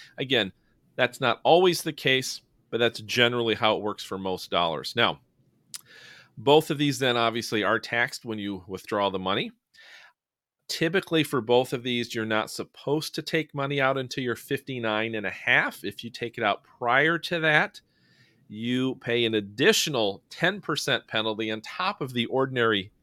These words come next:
income taxes that you have to pay. Now,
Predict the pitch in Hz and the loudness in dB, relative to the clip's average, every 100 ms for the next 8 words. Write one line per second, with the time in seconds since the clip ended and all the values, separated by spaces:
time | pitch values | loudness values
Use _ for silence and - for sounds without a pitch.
0 | _ 113 113 113 107 95 - 95 82 - | _ -4 -4 -4 -8 -8 -6 -4 -4 -6
1 | 104 87 - _ _ _ 92 95 - 95 | -6 -6 -10 _ _ _ 0 0 0 -2
2 | 92 87 - 90 92 85 95 110 | -2 -2 -4 -4 0 2 4 4